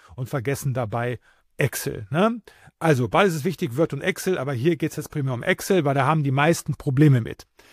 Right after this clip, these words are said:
Typische Excel-Aufgaben in der Prüfung sind zum Beispiel Erstellung und Formatierung von Tabellen,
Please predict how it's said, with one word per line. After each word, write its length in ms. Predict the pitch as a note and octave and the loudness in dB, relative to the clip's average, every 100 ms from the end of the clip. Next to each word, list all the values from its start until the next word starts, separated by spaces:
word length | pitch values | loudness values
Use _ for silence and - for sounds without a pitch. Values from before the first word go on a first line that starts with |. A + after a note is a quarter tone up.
| - _ _ - | -20 _ _ -4
Typische 400 | A3+ A#3 - F3+ | 0 0 -2 -2
Excel-Aufgaben 840 | F#3 - G#3+ E3+ E3+ - D#3 F3 | -2 -2 2 2 2 2 2 2
in 100 | D#3+ | 0
der 80 | D#3+ | -2
Prüfung 400 | C#3 G3 F#3+ E3+ | -2 -4 -2 -2
sind 240 | C3 G#3+ | 0 0
zum 160 | - F#3 | 0 0
Beispiel 500 | C#3 D#3+ - E3+ F#3 | 2 0 -2 -2 -2
Erstellung 600 | C#3+ C3 - F3+ F#3+ F#3 | -2 -6 -2 0 0 -2
und 140 | - | -6
Formatierung 680 | C3+ D#3+ C#3+ B2 - F3 D#3 | -6 -4 -4 -6 2 2 2
von 220 | C#3+ B2+ | -2 -6
Tabellen, 500 | A2+ A#2+ B2+ F#3 A#3+ | -6 -4 0 0 0